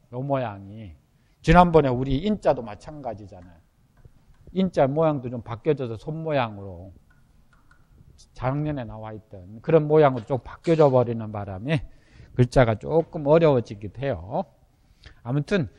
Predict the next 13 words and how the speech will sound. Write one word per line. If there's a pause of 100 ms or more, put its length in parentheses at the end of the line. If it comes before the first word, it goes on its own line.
(120)
이런
것도
우리가
지금
한
열
번
정도밖에
안
되겠지만은 (320)
한번
보고
들어가면